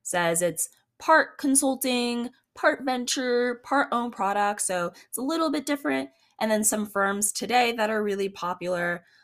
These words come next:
um, that I would classify as digital product studios, like Late Checkout by Greg Eisenberg, describe themselves as part agency, part fund, and then part own product.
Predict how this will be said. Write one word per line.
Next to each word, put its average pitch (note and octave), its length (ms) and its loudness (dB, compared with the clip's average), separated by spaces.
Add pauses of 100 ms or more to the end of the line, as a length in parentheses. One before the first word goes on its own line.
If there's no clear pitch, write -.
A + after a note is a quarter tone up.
(160)
um, E3+ 240 0
that F3 180 6
I C4+ 100 6
would G4+ 160 0
classify C#4+ 600 2
as A3+ 200 0
digital G3+ 300 -2
product E3+ 420 -4
studios, D#3+ 880 -2
like D#3+ 300 -4
Late D#3 280 -4
Checkout A3+ 500 0
by D3+ 140 -6
Greg D3 320 -10
Eisenberg, F#3+ 640 -4 (280)
describe E3+ 560 4
themselves E3 600 0
as D3+ 240 -2
part - 260 -2
agency, E3 440 -4
part - 300 -6
fund, D3+ 280 -6
and C#3+ 100 -8
then D3+ 120 -10
part - 280 -4
own D#3+ 220 -6
product. G3+ 480 -6